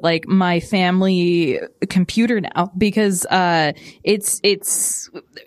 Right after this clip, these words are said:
kind of unnecessary for my wife and I to, like, share our laptops and just inconvenient. But, um, and I know that I O S is sort of counterintuitive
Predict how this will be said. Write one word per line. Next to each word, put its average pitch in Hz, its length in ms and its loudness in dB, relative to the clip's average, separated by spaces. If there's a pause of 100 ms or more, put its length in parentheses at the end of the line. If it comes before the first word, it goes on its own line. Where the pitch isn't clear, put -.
kind 262 160 2
of 262 80 2
unnecessary 262 680 2
for 277 120 0
my 220 160 2
wife 190 240 0
and 233 100 2
I 226 140 2
to, 226 100 0
like, 175 160 0
share 185 400 0
our 185 40 2
laptops 190 600 0
and 175 100 2
just 160 200 -2
inconvenient. 180 800 0 (340)
But, 202 340 0
um, 180 500 0
and 226 160 2
I 220 60 2
know 294 180 2
that 202 220 0
I 196 160 2
O 196 80 2
S 185 220 0
is 180 160 0
sort 196 240 0
of 180 100 -2
counterintuitive 180 800 0